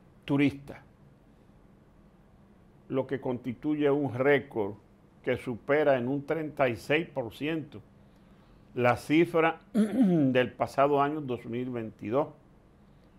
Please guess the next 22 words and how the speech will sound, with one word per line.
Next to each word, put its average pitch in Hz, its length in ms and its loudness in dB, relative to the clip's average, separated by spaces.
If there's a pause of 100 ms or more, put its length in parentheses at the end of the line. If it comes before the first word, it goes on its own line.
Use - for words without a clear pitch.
(420)
Ha 107 60 -4
dicho 135 320 -2
el 147 80 2
ministro 139 540 -2
de 147 120 -2
Turismo 139 520 -6
que 143 80 0
la 131 100 4
mayoría 113 540 0
de 123 140 2
estos 131 340 -10
turistas 135 480 -6
llegaron 117 380 -2
por 127 260 -6
la 107 100 2
vía 117 360 2
aérea, 110 500 0 (800)
pero 160 180 2
también 156 640 0
ahí 123 280 0
se 143 160 -6
suman 123 480 -8